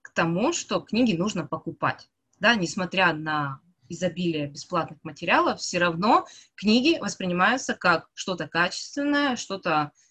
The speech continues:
ну, будем говорить, за что мы отдаем деньги. А тут вы отдаете это бесплатно, это очень сильно повышает интерес, доверие, и, опять же, люди более охотно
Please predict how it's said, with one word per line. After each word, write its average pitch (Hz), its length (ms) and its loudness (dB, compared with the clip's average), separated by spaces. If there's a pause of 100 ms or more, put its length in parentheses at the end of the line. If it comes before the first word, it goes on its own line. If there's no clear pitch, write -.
(180)
ну, 170 120 0
будем 156 260 -6
говорить, 208 260 0
за 170 100 0
что - 240 -4
мы 202 380 0
отдаем 165 480 -4
деньги. 151 280 -6
А - 120 -12
тут 233 320 -2
вы 196 240 2
отдаете 151 500 -4
это 165 140 -4
бесплатно, 202 520 0
это 185 280 -4
очень 170 260 -4
сильно 254 280 -2
повышает 208 600 -4
интерес, 185 480 -4
доверие, 175 600 -2
и, 196 360 -8
опять 185 440 -8
же, 170 120 -4
люди 196 300 -4
более 185 380 0
охотно 208 800 2